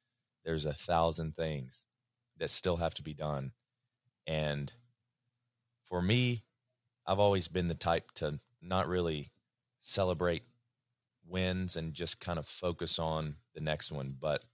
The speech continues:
I need to get better at, at pausing and saying, "Hey, look what we've built and look what we've done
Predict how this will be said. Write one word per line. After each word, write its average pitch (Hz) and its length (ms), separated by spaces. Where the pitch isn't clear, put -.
I - 80
need 85 140
to 80 80
get 76 160
better 80 280
at, 71 120
at - 180
pausing 76 420
and 71 140
saying, 71 420
"Hey, 73 120
look 73 260
what 69 100
we've 76 280
built 78 280
and 76 160
look 76 160
what 71 100
we've 71 200
done 71 320